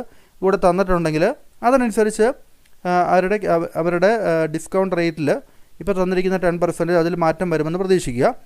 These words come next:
അപ്പോൾ അതിനനുസരിച്ച് നമ്മൾ അതിന് മാറ്റം വരുത്തണം. റിസ്ക് പ്രീമിയം റേറ്റ് ടു പെർസെൻറ്റേജ് ആണ് എക്സ് എന്ന് പറയുന്ന കമ്പനിക്ക്, എയ്റ്റ് പെർസെൻറ്റേജ് ആണ് വൈ എന്ന് പറയുന്ന കമ്പനിക്ക് അല്ലേ?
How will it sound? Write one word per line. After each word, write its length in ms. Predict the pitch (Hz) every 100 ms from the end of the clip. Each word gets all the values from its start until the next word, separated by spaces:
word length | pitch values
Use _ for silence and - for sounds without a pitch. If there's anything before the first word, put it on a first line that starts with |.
| - - -
അപ്പോൾ 140 | - 226
അതിനനുസരിച്ച് 540 | 220 226 208 208 202
നമ്മൾ 220 | 190 180 175
അതിന് 180 | 170 220 165
മാറ്റം 220 | 151 147
വരുത്തണം. 420 | 127 123 135 254 - - - -
റിസ്ക് 260 | 196 196 262 233
പ്രീമിയം 360 | 233 220 226 214
റേറ്റ് 300 | 202 196 143 180
ടു 80 | 208
പെർസെൻറ്റേജ് 460 | 214 202 196 196 190 175
ആണ് 120 | 196 277 - -
എക്സ് 180 | 170 -
എന്ന് 140 | 214 190
പറയുന്ന 240 | 180 170 160
കമ്പനിക്ക്, 380 | 156 151 175 269 - - - - 143
എയ്റ്റ് 200 | 170 202 208
പെർസെൻറ്റേജ് 400 | 196 190 180 170
ആണ് 80 | 175
വൈ 200 | 160 156
എന്ന് 160 | 156 143
പറയുന്ന 180 | 131 123
കമ്പനിക്ക് 280 | 120 127
അല്ലേ? 200 | 196 156